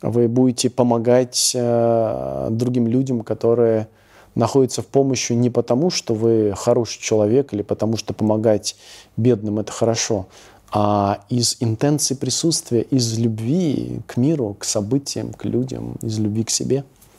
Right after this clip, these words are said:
из любви к Богу. Это неотличимо. И мир от того, что вы начнёте присутствовать, поверьте, станет гораздо лучше, чем вы останетесь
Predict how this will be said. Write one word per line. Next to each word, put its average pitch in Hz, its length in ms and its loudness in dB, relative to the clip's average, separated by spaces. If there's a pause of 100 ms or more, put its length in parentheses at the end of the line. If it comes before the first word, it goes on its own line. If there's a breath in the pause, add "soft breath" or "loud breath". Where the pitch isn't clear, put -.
(100)
из 107 180 0
любви 110 240 0
к 110 100 -2
Богу. 120 320 2
Это 120 280 -4
неотличимо. 110 1000 -4 (2250 loud breath)
И 120 320 4
мир 165 460 2 (1120)
от - 140 -6
того, 135 180 2
что 110 220 -4
вы 113 100 2
начнёте 110 500 -2
присутствовать, 117 560 -2
поверьте, 160 440 0
станет 151 340 0
гораздо 123 440 2
лучше, 156 320 0
чем 107 240 -4
вы - 120 -4
останетесь 117 680 -4